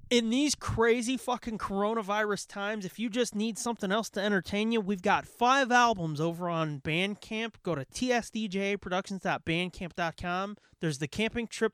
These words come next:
the Nerd Blitz Pilot Trio, the Laughing Bird, the D C C U album, and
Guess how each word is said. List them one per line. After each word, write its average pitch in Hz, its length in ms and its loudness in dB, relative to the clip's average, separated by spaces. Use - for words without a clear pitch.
the 170 160 -2
Nerd 190 320 2
Blitz 202 220 -2
Pilot 202 400 0
Trio, 202 360 -6
the 170 100 -4
Laughing 196 420 0
Bird, 190 280 -2
the 170 80 -2
D 170 220 -4
C 226 200 -4
C 202 200 -6
U 180 260 4
album, 147 420 0
and 160 560 6